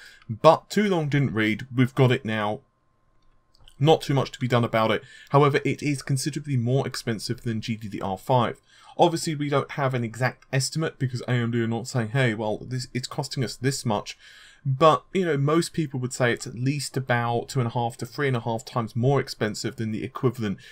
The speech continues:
G D D R five. Admittedly, G D D R five and G D D R five X have gone up a little in price, and that's putting it mildly. So there is that to take into consideration.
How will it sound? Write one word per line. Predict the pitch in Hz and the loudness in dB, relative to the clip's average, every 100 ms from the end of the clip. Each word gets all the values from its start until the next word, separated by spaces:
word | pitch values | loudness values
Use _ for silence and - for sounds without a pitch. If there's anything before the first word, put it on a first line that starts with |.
| - | -10
G | - 117 | -2 0
D | 107 | 0
D | - | -4
R | 98 95 | -4 -6
five. | - 120 139 151 - | -2 2 2 0 -4
Admittedly, | 110 135 151 143 127 117 107 | -2 0 -2 -4 -2 -2 0
G | 113 | -6
D | 113 | -6
D | - | -4
R | 107 101 | -2 -2
five | - 123 120 - | 2 2 2 -2
and | 98 95 | -8 -6
G | 110 104 | -8 -8
D | 104 | -8
D | - | -6
R | 95 92 | -6 -4
five | 98 90 | -4 -2
X | 147 - - - - - | -2 -2 -6 -14 -20 -2
have | 160 156 | 0 2
gone | 147 135 | 2 2
up | 120 - - 117 | 2 -4 -8 -2
a | |
little | 123 151 - 113 | 0 0 -2 -4
in | 104 107 | -6 -10
price, | - 165 165 - | -4 -4 -4 -10
and | 104 98 | -10 -8
that's | - | -10
putting | - 104 90 | -10 -8 -6
it | 90 | 2
mildly. | 135 156 127 110 104 - - - - | 4 6 4 0 -2 -12 -20 -20 -18
So | - 135 123 | 0 4 4
there | 123 135 | 4 2
is | 135 | 0
that | 127 - | -2 -2
to | - | -6
take | 120 117 | -4 -4
into | 110 | -8
consideration. | - 110 120 147 151 202 | -8 -6 -2 -2 -2 -6